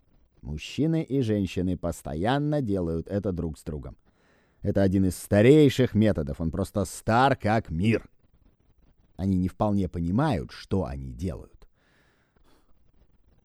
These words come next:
Поэтому я представляю вам этот метод в его идеальном виде.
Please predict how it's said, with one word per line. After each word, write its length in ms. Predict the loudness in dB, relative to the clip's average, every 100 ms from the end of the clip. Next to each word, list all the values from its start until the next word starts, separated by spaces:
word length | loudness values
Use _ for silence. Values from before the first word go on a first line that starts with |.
| -6
Поэтому 340 | -2 0 2
я 240 | 2 4 2
представляю 640 | 0 -2 0 2 2 2
вам 200 | 2 0
этот 240 | -2 -4 0
метод 400 | 0 0 -4 -8 _ -8
в 40 |
его 260 | -2 0 0
идеальном 720 | 0 2 4 4 0 -4 -8
виде. 400 | -12 -14 -14 -20